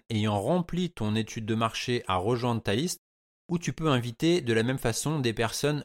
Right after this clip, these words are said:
lors de ton coup de semonce. Tu vas indiquer que ton concept est en cours de préparation et tu vas indiquer une date approximative de lancement. Et pour élargir ta liste de contacts au-delà de ton réseau proche, tu dois proposer du contenu de qualité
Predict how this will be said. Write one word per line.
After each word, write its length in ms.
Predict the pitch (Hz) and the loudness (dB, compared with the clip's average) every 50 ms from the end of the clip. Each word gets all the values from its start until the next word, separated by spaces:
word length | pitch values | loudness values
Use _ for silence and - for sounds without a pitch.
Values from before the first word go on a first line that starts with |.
| - - | -4 -4
lors 440 | 113 110 120 135 147 151 127 - - | -2 2 4 4 4 4 4 2 -2
de 140 | 110 104 110 | -4 -6 -4
ton 180 | - - 110 107 | -2 -2 -2 -2
coup 220 | - - - 175 | -2 -4 -6 -6
de 80 | - - | -6 -2
semonce. 500 | - 135 120 101 95 90 - - - - _ _ _ _ _ _ _ _ _ _ _ _ | -2 0 0 0 -2 -6 -10 -16 -18 -20 _ _ _ _ _ _ _ _ _ _ _ _
Tu 120 | - - 117 | -8 -4 0
vas 140 | 120 120 | 2 2
indiquer 460 | 127 147 160 165 170 - - 180 196 196 | 4 2 2 0 -2 0 2 2 2 2
que 100 | - 120 | 0 -2
ton 200 | - 110 101 - | 0 -2 -2 -2
concept 580 | - - 160 147 - - 165 165 - - - - | 0 0 0 0 2 2 0 0 0 -2 -8 -10
est 120 | - - - | -8 -4 -2
en 100 | 110 104 | -2 -2
cours 220 | - - 151 151 | 0 0 2 2
de 100 | 131 120 | 2 2
préparation 760 | 110 - - 117 - 110 107 107 104 - - 135 139 156 185 - _ | 0 0 -2 -2 0 2 2 2 0 0 0 0 0 -2 -4 -6 _
et 60 | - 113 | -8 -6
tu 140 | - - | -4 -2
vas 120 | 104 107 110 | 0 2 4
indiquer 520 | 117 123 123 127 - - 147 160 170 165 - | 4 2 0 -2 -2 0 0 0 0 0 0
une 160 | 113 107 104 | 2 2 2
date 300 | 101 120 127 135 - - - - | 4 4 2 2 0 -4 -4 -2
approximative 840 | - 135 - - 170 160 - - 143 131 123 - - - 143 143 131 | 0 0 2 2 0 0 2 2 0 0 0 0 -4 -6 -6 -2 0
de 100 | 120 113 | 2 4
lancement. 360 | 110 110 - - 101 87 - _ _ _ _ _ _ _ _ _ _ _ - | 4 2 0 -2 -4 -6 -6 _ _ _ _ _ _ _ _ _ _ _ -10
Et 80 | 117 | -6
pour 180 | - 143 135 156 | -4 -2 2 2
élargir 600 | 160 165 160 151 156 143 139 160 170 156 - - | 4 6 6 4 4 2 2 2 2 2 2 0
ta 120 | - 117 | 0 0
liste 240 | 117 123 127 - - | 0 0 -2 -4 -2
de 140 | 117 110 107 | -2 0 -2
contacts 640 | 104 - 127 123 - - 127 123 - - _ - - - _ - | -2 -2 -4 -4 0 0 0 0 -2 -4 _ -18 -18 -14 _ 0
au-delà 560 | 165 175 165 170 165 160 160 160 156 151 123 | 2 2 4 4 6 6 8 8 6 6 4
de 100 | 117 110 | 2 -2
ton 260 | 107 - - 113 110 | 0 0 0 0 0
réseau 440 | 98 95 113 127 117 110 117 117 104 | 0 0 0 0 0 2 0 0 0
proche, 420 | - - - 131 160 180 - - - | 0 0 2 4 4 4 2 -4 -10
tu 140 | - 104 | -10 -6
dois 180 | 104 110 113 107 | -2 0 0 0
proposer 580 | - - 131 117 - 120 113 104 104 120 151 160 | 0 -2 -4 -2 -2 -2 -2 -2 0 -2 -2 -2
du 140 | 120 104 | -4 -6
contenu 480 | 95 - - 131 117 _ - 131 131 127 | -8 -6 -6 -8 -6 _ -4 -4 -4 -4
de 220 | - 101 85 110 | -6 -4 -4 -4
qualité 560 | 107 - - 139 123 113 104 - - 123 147 | -2 0 -2 -2 -2 -4 -4 -2 -2 -2 -2